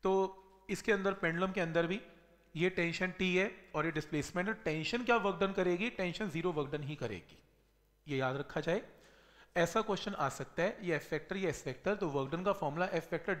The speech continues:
dot S vector, दोनों का डॉट प्रोडक्ट लेंगे तो वर्क डन की वैल्यू आएगी। नेक्स्ट आपको इसमें ये आ सकता है कि अगर आपको कोई ग्राफ गिवन हो, एफ और एक्स का, और आपसे ये कहा जाए कि वर्क डन निकाला जाए, तो area under एफ़ एक्स ग्राफ आपको वर्क डन देगा।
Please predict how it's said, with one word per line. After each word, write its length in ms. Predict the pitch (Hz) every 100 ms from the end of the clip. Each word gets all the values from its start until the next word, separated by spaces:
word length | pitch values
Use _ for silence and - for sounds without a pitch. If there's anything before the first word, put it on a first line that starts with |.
| 147
dot 280 | 185 240 - - - - -
S 200 | 196 196 151
vector, 300 | 123 - 254
दोनों 220 | 175 165 170
का 60 | 180
डॉट 220 | 139 123 -
प्रोडक्ट 280 | 160 185
लेंगे 280 | 185 170 190
तो 160 | 254 185
वर्क 160 | 160
डन 140 | 151 147
की 100 | 180
वैल्यू 280 | 139 131 135
आएगी। 320 | 107 - 80 - _ _ _ _ _ _ _ _ _
नेक्स्ट 380 | 170 180 226 -
आपको 260 | 208 202 220
इसमें 220 | 202 208
ये 100 | 208
आ 80 | 175
सकता 340 | 135 139 -
है 100 | 151 190
कि 120 | 196
अगर 140 | 175
आपको 240 | 170 - 190
कोई 140 | 190
ग्राफ 340 | 180 160 180 -
गिवन 240 | 147 151
हो, 100 | 180 -
एफ 200 | 196 202
और 160 | - 208
एक्स 280 | 190 - -
का, 140 | 151
और 180 | 135 160
आपसे 280 | 160 - 185
ये 120 | 190
कहा 240 | - 156
जाए 180 | 156 160
कि 80 | 196
वर्क 240 | 151 147 160
डन 120 | 185
निकाला 320 | 170 139 135
जाए, 260 | 127 127 233 - - - - 208
तो 60 |
area 480 | 202 185 180 196 240 233
under 280 | 185 175 151 -
एफ़ 200 | 196 202
एक्स 140 | -
ग्राफ 240 | 160 165
आपको 280 | 170 151 190
वर्क 180 | 151 131
डन 120 | 131
देगा। 280 | 135 110 85